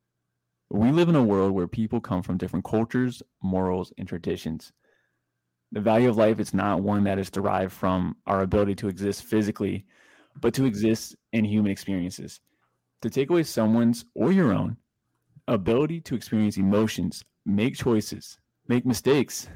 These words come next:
have dreams, aspirations, and accomplish goals is a tragedy. If you're having thoughts of taking away someone's loved one, please seek help. Taking away a life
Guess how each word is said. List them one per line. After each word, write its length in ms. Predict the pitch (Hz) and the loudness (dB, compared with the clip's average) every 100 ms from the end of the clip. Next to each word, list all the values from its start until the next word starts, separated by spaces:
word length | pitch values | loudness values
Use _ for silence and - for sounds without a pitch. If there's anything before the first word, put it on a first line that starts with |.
| - - | -18 -16
have 320 | - 104 104 | -4 -2 -2
dreams, 560 | 95 101 92 82 - - _ 110 | -4 -8 -8 -12 -16 -20 _ -10
aspirations, 840 | 98 104 101 101 98 92 98 - - - | -10 -8 -2 -2 -2 -6 -10 -14 -16 -8
and 80 | 87 | -8
accomplish 480 | - 101 110 110 98 | -6 -4 -2 -2 0
goals 460 | 107 101 98 - _ _ _ _ _ - | 2 2 0 -4 _ _ _ _ _ -8
is 100 | 104 | -6
a 40 | |
tragedy. 500 | 101 123 113 71 - _ _ _ _ _ _ _ _ _ _ - | 0 2 2 0 -16 _ _ _ _ _ _ _ _ _ _ -10
If 120 | 95 | 0
you're 100 | 127 | 2
having 320 | 123 127 143 | 4 4 4
thoughts 320 | 113 92 101 104 | 2 2 2 -2
of 60 | |
taking 260 | - 98 101 | -4 -4 -2
away 100 | 85 | -4
someone's 400 | - 90 85 - | -2 -2 -4 0
loved 220 | 90 87 | -2 0
one, 260 | 101 101 98 _ _ _ _ _ - | 0 0 -4 _ _ _ _ _ -8
please 300 | 120 147 123 | 0 2 2
seek 260 | - 113 107 | 2 2 4
help. 300 | 98 82 _ _ _ _ _ _ _ - | 0 0 _ _ _ _ _ _ _ -6
Taking 320 | 139 139 165 | -4 2 2
away 120 | 151 | 4
a 80 | 123 | 4
life 380 | 95 107 123 | 4 4 2